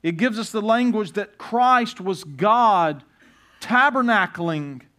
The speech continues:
with man, that he was the tent.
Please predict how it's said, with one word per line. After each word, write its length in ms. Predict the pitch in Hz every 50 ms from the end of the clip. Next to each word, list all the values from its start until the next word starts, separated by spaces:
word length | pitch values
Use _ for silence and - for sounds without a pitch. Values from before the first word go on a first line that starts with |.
| _ _ _ _ _
with 260 | - 165 214 208 165 185
man, 320 | 202 214 214 202 190 180
that 120 | 180 175
he 180 | 156 180 269 285
was 400 | 285 277 285 294 311 254 190 175
the 80 | 202 226
tent. 580 | - - - - 330 349 302 - - - -